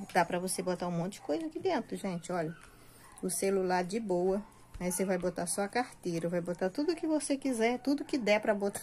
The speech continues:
<laughs> aqui, vocês vão botar, ó. E ficou bem bacana, né?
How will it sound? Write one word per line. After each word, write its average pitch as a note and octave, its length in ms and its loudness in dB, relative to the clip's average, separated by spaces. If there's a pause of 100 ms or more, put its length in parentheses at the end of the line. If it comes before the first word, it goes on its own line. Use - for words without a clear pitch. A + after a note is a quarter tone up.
<laughs> G#3+ 80 8
aqui, G3 280 2
vocês G#3+ 320 -2
vão G3 160 2
botar, F#3+ 400 2
ó. - 80 -4 (540)
E - 60 -2
ficou G#3+ 380 0
bem F3+ 220 2
bacana, D#3 580 -2
né? D3+ 160 -2